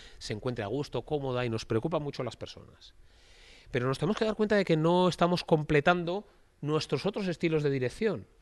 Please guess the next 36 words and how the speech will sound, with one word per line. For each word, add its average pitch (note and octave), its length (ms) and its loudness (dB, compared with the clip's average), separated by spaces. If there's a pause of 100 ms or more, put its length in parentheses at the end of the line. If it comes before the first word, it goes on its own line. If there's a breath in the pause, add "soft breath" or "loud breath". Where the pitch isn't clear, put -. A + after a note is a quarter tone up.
que D3+ 100 0
también C#3+ 380 0
son F#3 220 -4
necesarios D3 480 -4
en C3 60 -4
momentos A#2+ 320 -4
determinados, B2 540 -4
que - 100 -12
son C#3 200 -10
los A#2 120 -6
de A2 120 -8
dirigir, F#3+ 560 -10 (560 soft breath)
de F#2+ 80 -8
centrarse A2 400 -4
exclusivamente C#3+ 500 -4
en B2+ 100 -4
tareas D3+ 440 -4 (260 soft breath)
o G3 160 -4
de F3+ 100 -4
delegar, G2+ 460 -2 (1300 soft breath)
que - 100 -8
suelen G3+ 240 2
ser G3 140 -4
los G3 120 -2
que C3+ 120 -6
más, D3+ 280 -6 (380)
más D3 260 -4
bajo D#3+ 240 -6
puntúan, C#3 540 -8 (360 soft breath)
eh, G#2+ 760 -6
en, G2 220 -10 (100)
insisto, C3+ 340 -4
en E3 80 -2
los A#2 120 -8
ambientes A#2+ 340 -8
universitarios. F2+ 720 -12